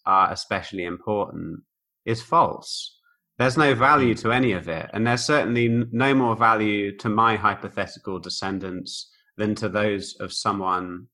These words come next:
Speaker 1: of another race or ethnicity. And, and once you, like, fully accept one's valuelessness, uh, a-, and the equality that's implied by that,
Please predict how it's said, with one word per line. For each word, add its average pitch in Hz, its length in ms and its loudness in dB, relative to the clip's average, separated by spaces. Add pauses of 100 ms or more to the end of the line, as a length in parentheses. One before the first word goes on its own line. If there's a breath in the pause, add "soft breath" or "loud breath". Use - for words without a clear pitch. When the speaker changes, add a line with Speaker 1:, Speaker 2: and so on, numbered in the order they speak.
Speaker 1:
of 98 160 -4
another 92 320 -2
race 90 300 -4
or 90 60 -4
ethnicity. 85 1000 -8 (420 soft breath)
And, 120 160 2
and 123 180 0
once 160 300 4
you, 139 80 2
like, 117 240 2
fully 131 380 4
accept - 800 -4 (300)
one's 101 380 2
valuelessness, 95 1300 -2 (500)
uh, 104 280 2
a-, 120 180 0
and 113 240 2
the 113 100 4
equality 113 640 2
that's 90 240 -6
implied 117 560 0
by 80 160 -2
that, 80 340 -6